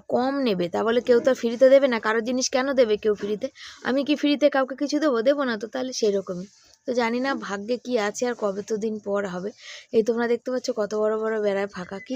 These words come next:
ঠান্ডা ঢোকে, কি ঠান্ডা লাগে জানো? সারাদিন ঘুমাতে, মানে শোয়ার উপায় নেই,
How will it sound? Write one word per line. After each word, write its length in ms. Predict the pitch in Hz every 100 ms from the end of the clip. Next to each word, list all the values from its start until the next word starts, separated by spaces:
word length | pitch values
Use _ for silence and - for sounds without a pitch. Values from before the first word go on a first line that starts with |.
| -
ঠান্ডা 460 | - 185 202 190 196
ঢোকে, 260 | 190 233 220
কি 160 | 240 226
ঠান্ডা 400 | 170 175 196 214
লাগে 260 | 208 202 190
জানো? 240 | 214 226 - - - - -
সারাদিন 580 | - 190 190 190 214 214
ঘুমাতে, 460 | 185 185 196 190
মানে 360 | 202 214 196 202
শোয়ার 360 | - 190 190 196
উপায় 300 | 196 190
নেই, 140 | 185